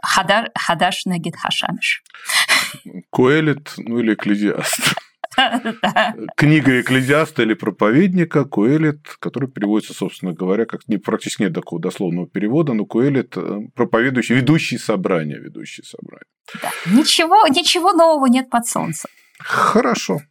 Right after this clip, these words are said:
Speaker 2: Давайте, да, давайте нырнём дальше, э, раз ничего нового нет под солнцем. Э, ну, раз уж мы дошли до этой темы, м, знаете, есть вопросы, которые лежат долго и честно ждут своего героя. Есть вопросы, которые задаются часто, вот,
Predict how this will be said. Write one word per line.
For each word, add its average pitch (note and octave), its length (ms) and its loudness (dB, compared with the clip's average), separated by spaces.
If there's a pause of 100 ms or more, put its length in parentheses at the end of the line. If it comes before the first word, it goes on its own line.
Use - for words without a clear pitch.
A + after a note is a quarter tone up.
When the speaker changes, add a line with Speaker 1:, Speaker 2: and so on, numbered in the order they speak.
(120)
Speaker 2:
Давайте, D#3+ 440 2
да, D3 160 4
давайте D3+ 340 2
нырнём C#3 360 4
дальше, B2 260 2
э, A2 640 2
раз A2 180 0
ничего G2+ 300 -2
нового G2 300 0
нет F#2 220 -2
под F#2 160 -2
солнцем. D#2 440 -10 (1000)
Э, A2 240 2
ну, D#3 140 6
раз G3+ 160 2
уж D3 120 -4
мы C#3+ 100 4
дошли B2+ 340 0
до A#2 120 2
этой A#2 260 2
темы, C3 640 2
м, G2+ 200 -4
знаете, D3+ 280 0
есть D3 180 0
вопросы, C#3 460 0
которые A#2+ 500 2
лежат A#2 640 0
долго F#2+ 600 0 (400)
и F2+ 60 -6
честно D3 480 0
ждут G2+ 400 -4 (180)
своего F#2+ 840 0
героя. F2 600 -2
Есть - 180 -6
вопросы, A2+ 240 -6
которые F#2+ 300 -4
задаются F#2 400 -2
часто, G3 340 -6
вот, G#2 100 -12